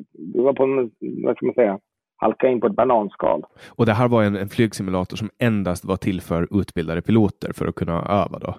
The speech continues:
Speaker 1: Helt rätt. Den var på, på Arlanda och det var liksom, och det här var då,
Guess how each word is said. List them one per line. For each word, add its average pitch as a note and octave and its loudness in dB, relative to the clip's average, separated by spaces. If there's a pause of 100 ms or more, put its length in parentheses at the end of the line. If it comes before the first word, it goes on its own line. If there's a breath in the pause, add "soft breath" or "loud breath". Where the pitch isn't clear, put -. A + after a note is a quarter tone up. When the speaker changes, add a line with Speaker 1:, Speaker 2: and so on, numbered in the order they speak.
Speaker 1:
Helt F3 2
rätt. G3 0 (100)
Den D#3+ 4
var E3 4
på, D#3 -2
på C#3 0
Arlanda B2+ 2
och B2+ -4
det B2+ -6
var B2+ -2
liksom, B2+ -10
och A#2+ -8
det B2+ -2
här C3+ 2
var A#2+ 2
då, A#2 -2